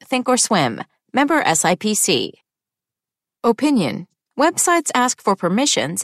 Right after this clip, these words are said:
and attack forgiveness. Web pages are increasingly powerful, asking for notifications, webcam access, or location. But this great power comes with great vulnerabilities. By Lucas Olejnik.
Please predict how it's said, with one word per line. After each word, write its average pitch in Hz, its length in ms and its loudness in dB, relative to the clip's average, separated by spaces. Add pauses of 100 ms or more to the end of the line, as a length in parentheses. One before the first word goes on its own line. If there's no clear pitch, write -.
and 214 160 -2
attack 262 400 -4
forgiveness. - 800 -2 (540)
Web 311 220 0
pages 302 340 0
are 208 160 2
increasingly 185 540 0
powerful, 151 680 -2 (220)
asking 156 340 -4
for - 140 -4
notifications, 185 1000 -2
webcam 208 460 -2
access, 185 500 -4
or 175 160 2
location. 160 680 -2 (420)
But - 140 -2
this 339 180 -2
great 285 300 -2
power 220 440 -2 (120)
comes 254 280 -4
with 226 200 -2
great 294 260 0
vulnerabilities. 180 1080 0 (360)
By 247 140 2
Lucas 302 480 -2
Olejnik. 185 640 0